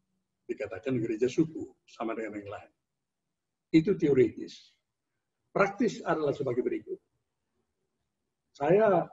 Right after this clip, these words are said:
waktu masih aktif baik di P G I maupun di H K B P mengusulkan supaya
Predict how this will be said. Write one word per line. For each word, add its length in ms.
waktu 360
masih 300
aktif 340
baik 240
di 160
P 40
G 40
I 120
maupun 400
di 300
H 80
K 140
B 160
P 180
mengusulkan 720
supaya 720